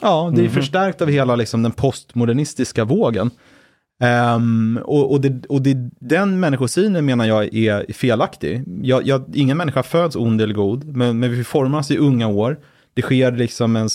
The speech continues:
Speaker 1: en socialisationsprocess där överförs normer från vuxenvärlden till individen. När vi har genomgått det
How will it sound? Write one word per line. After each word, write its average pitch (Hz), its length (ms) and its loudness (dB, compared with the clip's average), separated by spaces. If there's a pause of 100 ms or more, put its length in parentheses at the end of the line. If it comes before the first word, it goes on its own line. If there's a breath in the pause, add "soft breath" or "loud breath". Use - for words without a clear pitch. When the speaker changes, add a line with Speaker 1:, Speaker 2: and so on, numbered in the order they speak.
Speaker 1:
en 131 100 0
socialisationsprocess 113 1200 -2
där 117 100 0
överförs 120 680 0 (360 soft breath)
normer 127 540 2
från 110 160 -2
vuxenvärlden 110 840 0
till 113 340 -2
individen. 101 560 0
När 123 100 2
vi 127 100 2
har 131 60 0
genomgått 131 560 0
det 107 260 0